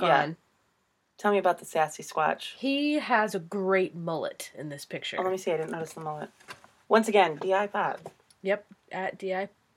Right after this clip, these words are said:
Speaker 2: at, what is it?
Speaker 1: D I Podcast.
Speaker 2: Oh, just, yeah. Oh, they're called
Speaker 1: Mm.
Speaker 2: Disturbing Interests. Goodness
Speaker 1: Mm.
Speaker 2: gracious, my brain.
Speaker 1: What was the one we had last week? Twenty-five, right? No.
Speaker 2: Yeah, no. I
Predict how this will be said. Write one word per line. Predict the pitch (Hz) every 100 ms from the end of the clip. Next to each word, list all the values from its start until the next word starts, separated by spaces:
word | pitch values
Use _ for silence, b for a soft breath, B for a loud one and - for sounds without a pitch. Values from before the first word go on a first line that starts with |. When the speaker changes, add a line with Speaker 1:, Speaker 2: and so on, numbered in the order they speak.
| -
Speaker 2:
at, | 196 214 - _ -
what | 190 233
is | 294
it? | 294 - _ _ _ -
Speaker 1:
D | 208
I | 196
Podcast. | 196 196 190 185 _ - - 170 175 - - _ _ _ _ _ _ _ _ _ _ _ _ _ _ _ _ _ _ _ _ _ _ -
Speaker 2:
Oh, | 208
just, | 185 -
yeah. | 180 165 127
Oh, | 143
they're | 147 147
called | - 98
Speaker 1:
Mm. |
Speaker 2:
Disturbing | - - - 95
Interests. | - - -
Goodness | - 156 208 196
Speaker 1:
Mm. |
Speaker 2:
gracious, | - - - - -
my | 175
brain. | 165 165 180 _ _ _ b b b
Speaker 1:
What | 370
was | 480
the | 494
one | 466
we | 453
had | 427
last | 415 427
week? | - - - -
Twenty-five, | - 359 415 202 180
right? | 208 277 381
No. | 208
Speaker 2:
Yeah, | 160 143 _ -
no. | 202 135 - _ _ _ _ _ _ _ _ _ _ _ _ _ _ _ _ - - - - _ -
I | 254 277